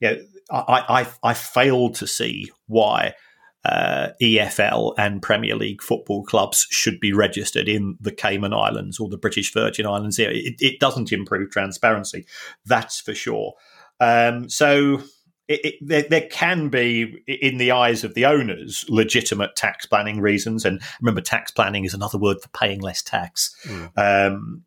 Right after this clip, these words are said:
Speaker 1: but, uh, it, it, it doesn't help. And, and of course, it does leave the, the people involved open to accusations.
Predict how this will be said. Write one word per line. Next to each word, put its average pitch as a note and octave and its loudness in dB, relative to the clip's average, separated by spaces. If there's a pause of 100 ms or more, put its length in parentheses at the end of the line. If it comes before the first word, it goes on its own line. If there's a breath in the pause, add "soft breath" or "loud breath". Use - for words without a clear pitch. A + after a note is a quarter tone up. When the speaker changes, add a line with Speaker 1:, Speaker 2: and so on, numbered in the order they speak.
(300)
Speaker 1:
but, - 2 (100)
uh, A2 2
it, C3 0
it, C3+ -2 (120)
it - -2
doesn't B2+ 2
help. G2+ 2
And, A#2+ 2
and B2+ 0
of - -8
course, C3+ 0
it - -8
does D#3+ 4
leave G#2 -2
the, - -6
the A2 -8
people A2 -4
involved G#2 -4 (260 soft breath)
open A2+ 0
to A2 0
accusations. A2+ -4